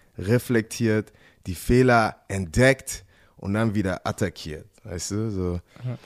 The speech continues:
Speaker 1: Hattest, hattest du mal so einen Moment, wo du echt, alles war, ging nach Plan und auf einmal ging's dann trotzdem nicht?
Speaker 2: Ja, natürlich kennt man das. Ähm, <laughs> vor allem, <laughs> das Komische ist,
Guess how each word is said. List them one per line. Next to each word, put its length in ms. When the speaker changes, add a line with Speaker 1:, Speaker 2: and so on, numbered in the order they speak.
Speaker 1:
Hattest, 260
hattest 280
du 60
mal 140
so 80
einen 60
Moment, 360
wo 80
du 80
echt, 400
alles 420
war, 160
ging 320
nach 160
Plan 400
und 160
auf 240
einmal 460
ging's 200
dann 120
trotzdem 340
nicht? 260
Speaker 2:
Ja, 140
natürlich 500
kennt 220
man 160
das. 320
Ähm, 560
<laughs> 140
vor 160
allem, 260
<laughs> 260
das 220
Komische 400
ist, 280